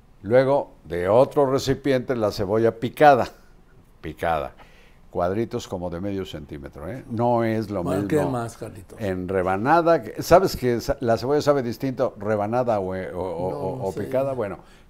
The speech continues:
Speaker 1: picada en cuadritos, pum, pum, pum, pum, pum, a todas. Ya que la pusieron, con una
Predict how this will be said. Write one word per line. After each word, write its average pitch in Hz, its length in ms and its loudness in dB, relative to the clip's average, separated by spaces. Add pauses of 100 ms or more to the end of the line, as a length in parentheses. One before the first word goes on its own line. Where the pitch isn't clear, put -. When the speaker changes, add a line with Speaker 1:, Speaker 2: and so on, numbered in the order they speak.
(160)
Speaker 1:
picada 160 440 -2
en 131 80 -8
cuadritos, 151 560 -2 (320)
pum, 208 180 10
pum, 170 200 6
pum, 175 160 6
pum, 165 180 2
pum, 160 200 -2 (100)
a 101 100 -2
todas. - 580 -4 (300)
Ya 123 220 6
que 170 80 -2
la 147 160 2
pusieron, 87 480 -6 (1500)
con 147 400 8
una 127 380 -2